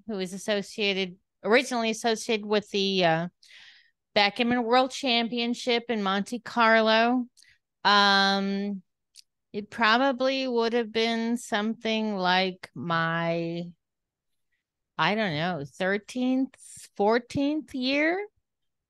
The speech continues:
working with Patty if she were still alive. Um, but anyway, um,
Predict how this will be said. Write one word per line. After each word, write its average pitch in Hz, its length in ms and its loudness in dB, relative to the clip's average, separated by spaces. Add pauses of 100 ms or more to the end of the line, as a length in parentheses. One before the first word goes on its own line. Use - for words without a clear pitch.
(160)
working 247 440 2
with 269 220 2
Patty 254 500 2
if 269 120 -4
she 247 280 -4
were 254 220 2
still 220 440 0
alive. 208 640 2 (680)
Um, 220 460 4
but 285 140 4
anyway, 262 640 4 (680)
um, 214 640 2